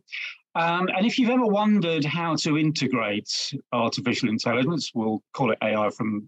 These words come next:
uh, now on for the sake of time. How you, if you ever wonder how to integrate it into your store, then wonder no more, because over the course of the next, hmm, forty-five minutes or so,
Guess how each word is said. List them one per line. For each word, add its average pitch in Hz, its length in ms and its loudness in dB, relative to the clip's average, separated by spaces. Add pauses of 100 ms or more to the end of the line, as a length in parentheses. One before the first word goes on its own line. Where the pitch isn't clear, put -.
uh, 110 160 2
now 113 220 0
on 165 180 2
for - 140 -10
the 110 100 -8
sake 120 160 -2
of - 80 -14
time. 214 300 2 (720)
How 226 80 0
you, 233 180 2
if 170 140 0
you 254 60 4
ever 196 120 4
wonder 160 320 2
how 131 160 -2
to 135 140 0
integrate 120 340 2
it 110 160 0
into 117 220 0
your 107 100 0
store, 110 640 2
then 120 300 2 (100)
wonder 147 640 2
no 131 320 2
more, 104 400 2 (100)
because 123 320 0
over 143 180 2
the 139 120 2
course - 440 0 (120)
of 147 540 2
the 165 80 0
next, - 540 -4
hmm, 220 220 2
forty-five 156 500 0
minutes 123 300 2
or 117 80 -2
so, 117 380 0